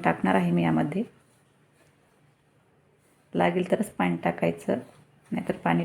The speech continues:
टाकायची अजिबात गरज पडत नाही आहे. छान पिठाचा उंडा तयार करून घेते आणि तुम्हाला दाखवते.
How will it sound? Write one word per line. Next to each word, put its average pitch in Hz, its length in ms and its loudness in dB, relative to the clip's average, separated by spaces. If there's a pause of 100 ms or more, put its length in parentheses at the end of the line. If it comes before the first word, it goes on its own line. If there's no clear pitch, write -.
टाकायची 170 340 -2
अजिबात 180 480 0
गरज 165 260 2
पडत - 300 -8
नाही 156 160 -2
आहे. 180 100 -4 (3000)
छान 190 260 2 (3250)
पिठाचा 190 380 6 (140)
उंडा 185 320 4
तयार 185 260 8
करून 190 280 2
घेते 208 220 2
आणि 180 240 6
तुम्हाला 175 300 4
दाखवते. 170 580 2